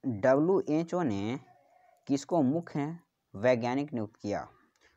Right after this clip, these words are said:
भारत के प्रसिद्ध चिकित्सा एवं शोधकर्ता सौम्य स्वामीनाथन को। आठ मार्च को कौन सा दिवस मनाया जाता है? अंतर्राष्ट्रीय महिला दिवस। प्रधानमंत्री उज्ज्वला योजना के कितना कनेक्शन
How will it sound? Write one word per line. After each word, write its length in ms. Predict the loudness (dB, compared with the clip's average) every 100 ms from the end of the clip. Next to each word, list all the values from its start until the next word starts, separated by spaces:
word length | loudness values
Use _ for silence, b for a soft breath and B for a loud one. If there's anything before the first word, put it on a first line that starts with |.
| b
भारत 340 | 0 2 2 2
के 80 | -2
प्रसिद्ध 440 | 0 -2 -2 -6
चिकित्सा 640 | -8 -6 -6 -2 -4 -4 -12 _ _ _
एवं 140 | -6 -6
शोधकर्ता 600 | -2 -2 0 0 2 -2
सौम्य 440 | 0 -2 -2 -6 -10
स्वामीनाथन 680 | -4 -2 0 -2 -4 -8 -10
को। 200 | -12 -16 _ _ _ _ b b b b
आठ 260 | 2 2 2
मार्च 240 | 0 0
को 220 | 0 -4 -4
कौन 360 | _ 0 2
सा 140 | 0 -2
दिवस 440 | 0 -2 -4 -12 -8
मनाया 260 | -4 0 0
जाता 280 | 0 -4 -6
है? 280 | -12 -16 _ -12
अंतर्राष्ट्रीय 580 | -2 2 2 0 -4
महिला 260 | -2 -2 -4
दिवस। 340 | -6 -10 -12 _ b b b b
प्रधानमंत्री 600 | -2 0 0 0 -2 -2 0
उज्ज्वला 400 | 2 4 4 4
योजना 760 | 2 0 0 0 -2 -4 -6 -10 _ -8
के 100 | -8
कितना 440 | -4 -6 -4 -4
कनेक्शन 460 | -2 -2 -2 -4